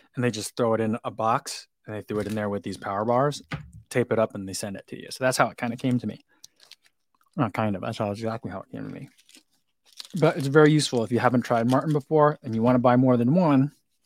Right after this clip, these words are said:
but you don't wanna buy a dozen. You can do that pack, which is six and six, or you can just buy one or two of each. And then, like, you know, they try to get you to spend more.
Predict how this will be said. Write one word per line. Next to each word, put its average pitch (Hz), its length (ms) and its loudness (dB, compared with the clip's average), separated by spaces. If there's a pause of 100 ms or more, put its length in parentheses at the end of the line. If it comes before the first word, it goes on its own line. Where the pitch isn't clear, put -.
(260)
but 117 80 -2
you 113 60 0
don't 110 160 -2
wanna 110 160 -4
buy 101 220 -2
a 98 60 -8
dozen. 127 400 0 (2000)
You 135 160 0
can 120 160 -2
do 113 180 0
that 110 280 -2
pack, - 420 -4 (840)
which 120 140 -8
is 104 100 -8
six - 220 -6
and 104 140 -4
six, - 340 -6 (300)
or 131 380 4 (340)
you 135 160 -2
can 120 120 0
just 117 220 -4 (120)
buy 110 280 -2
one 107 300 -6
or 98 60 -6
two 104 280 -6 (680)
of 104 140 -6
each. - 300 -10 (1200)
And 170 160 4
then, 165 120 4
like, 143 180 4 (100)
you 180 140 0
know, 113 120 2
they 117 120 2
try 127 180 2
to 123 60 2
get 113 220 0
you 120 80 -2
to 110 140 -2
spend 107 280 -2
more. 127 580 2